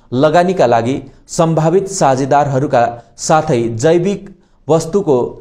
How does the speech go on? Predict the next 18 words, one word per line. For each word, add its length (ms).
कारोबार 460
गर्ने 260
व्यवसायी 540
सङ्गठनहरूसित 840
भेटघाट 500
गर्नका 360
साथै 360
छलफल 380
गर्ने 260
अवसर 360
प्राप्त 300
भएको 340
हुँदा 240
यो 140
भ्रमण 340
धेरै 260
फलदायी 520
रह्यो। 280